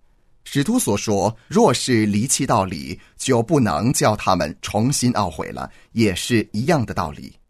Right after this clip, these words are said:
让我们知道罪人距离灭亡是多么的近。但是神却保守我们可以在他里面存活，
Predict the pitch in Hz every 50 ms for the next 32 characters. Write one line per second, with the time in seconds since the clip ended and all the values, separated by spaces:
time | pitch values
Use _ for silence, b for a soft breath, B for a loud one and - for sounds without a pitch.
0 | _ _ _ _ _ _ _ _ - 123 123 110 98 87 95 - - 104 101 -
1 | - 64 71 b b b b b - 233 233 185 135 117 101 92 82 82 98 113
2 | 120 - 131 113 110 113 151 190 208 131 87 80 82 80 73 76 110 - _ _
3 | - - - - 220 - 85 - - _ - 156 160 165 156 143 120 90 - 85
4 | 78 - - 202 214 190 101 - _ _ _ _ _ _ _ _ _ _ _ _
5 | - 113 107 98 - - 98 - B B B B - - - 98 85 110 165 185
6 | - - - 127 - - 101 110 160 214 - - 127 135 143 107 76 - - 82
7 | - b b b b - 120 113 101 101 - 127 113 104 - - - - - 220
8 | 233 165 101 73 90 95 92 92 - - 92 101 - - 80 71 60 - -